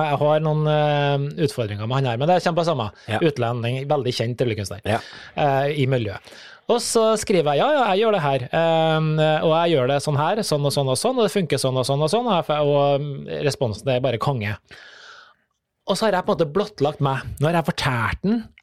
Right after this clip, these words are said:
Speaker 2: Ja.
Speaker 1: hva jeg gjør,
Speaker 2: Ja.
Speaker 1: metodene mine og alt mulig. Hva, "Å ja, nei, han har en annen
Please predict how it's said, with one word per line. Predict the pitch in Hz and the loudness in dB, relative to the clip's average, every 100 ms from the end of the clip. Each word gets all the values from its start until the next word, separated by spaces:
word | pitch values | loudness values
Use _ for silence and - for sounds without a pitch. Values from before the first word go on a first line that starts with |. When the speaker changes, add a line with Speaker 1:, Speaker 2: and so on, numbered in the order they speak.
| _ - | _ -4
Speaker 2:
Ja. | - | -2
Speaker 1:
hva | 101 107 151 | 0 0 0
jeg | 180 | 2
gjør, | 180 190 | 2 0
Speaker 2:
Ja. | 147 110 101 | -2 -4 -4
Speaker 1:
metodene | - 202 170 156 | 0 0 2 0
mine | 165 175 | 0 2
og | 156 | 2
alt | 156 | 0
mulig. | 170 147 147 - - - - - | 0 2 2 -2 -6 -20 -20 -10
Hva, | 175 214 - - - | -4 -4 -6 -16 0
"Å | 202 | 0
ja, | 202 | 2
nei, | 185 180 185 | 0 0 0
han | - - 185 | -4 -2 -2
har | 190 196 | 0 0
en | 185 | -2
annen | 196 170 117 151 | -2 -2 -2 -6